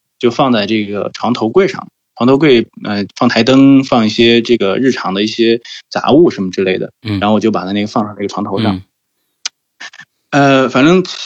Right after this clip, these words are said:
Speaker 1: 这个事儿呢，就从那时候开始，然后基-，呃，好像我记得就是从我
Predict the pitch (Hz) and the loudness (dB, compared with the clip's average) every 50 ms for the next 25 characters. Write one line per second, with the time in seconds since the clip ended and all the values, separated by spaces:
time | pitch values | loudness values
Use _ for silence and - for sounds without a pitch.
0 | - - _ - 202 190 175 160 143 143 - - 220 208 185 156 139 127 120 113 | -16 -12 _ 0 2 2 2 2 0 -2 0 0 2 2 2 2 0 0 0 0
1 | 117 117 117 120 143 135 127 123 123 117 - - 117 107 113 127 131 123 117 113 | -2 -2 -4 -2 0 2 2 2 0 -2 -4 -8 -8 -4 -4 -2 -2 -4 -6 -8
2 | 110 110 - - 127 120 - - - - - - - - _ - - 113 104 107 | -10 -10 -8 -6 -6 -6 -6 -8 -12 -14 -16 -16 -18 -16 _ -12 -8 -8 -8 -8
3 | 104 104 107 - - - 175 185 185 - _ _ _ 104 104 98 92 90 92 - | -8 -10 -12 -14 -8 -4 -2 -2 -2 -4 _ _ _ -8 -8 -6 -6 -6 -8 -8
4 | - - 107 101 101 - 170 180 147 110 107 107 - 135 123 107 110 113 113 113 | -8 -6 -6 -6 -4 -2 0 0 0 0 -2 -4 -2 -2 -2 -2 -2 -2 -4 -6
5 | 104 - - - 101 104 110 123 143 160 180 190 180 139 120 113 110 98 73 101 | -8 -10 -10 -8 -4 -2 0 2 2 2 0 0 0 0 0 0 0 -2 -2 -4